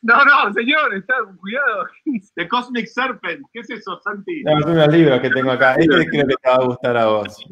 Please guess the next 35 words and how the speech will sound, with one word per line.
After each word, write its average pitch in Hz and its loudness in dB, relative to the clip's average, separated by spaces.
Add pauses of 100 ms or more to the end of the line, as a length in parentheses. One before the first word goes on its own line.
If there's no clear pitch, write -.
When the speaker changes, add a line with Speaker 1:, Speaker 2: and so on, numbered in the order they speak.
Speaker 3:
The 110 -8
Cosmic 117 -6
Serpent. 110 -4 (1600)
No 120 -2
voy 123 2
a 123 4
decir 117 -2
por 113 -2
qué. 107 -4 (1160)
Y 135 -2
después 160 2
tengo 165 2
Speaker 2:
Bueno, 151 2 (840)
lo 151 -8
leeremos. 180 -6 (180)
Speaker 3:
y 120 -4
después 135 0
tengo 143 2
este 143 0
sobre 127 4
Speaker 2:
Ay, 127 4
Speaker 3:
posadismo. 123 -2 (140)
Speaker 2:
ay, - -2
es - -6
una - -6
locura. 196 0
Contá 180 0
en 226 -2
treinta 220 -4
segundos, 196 -2
Santi, 196 -2
qué 180 -6
es - -6
el 190 -4
posadismo. 160 -4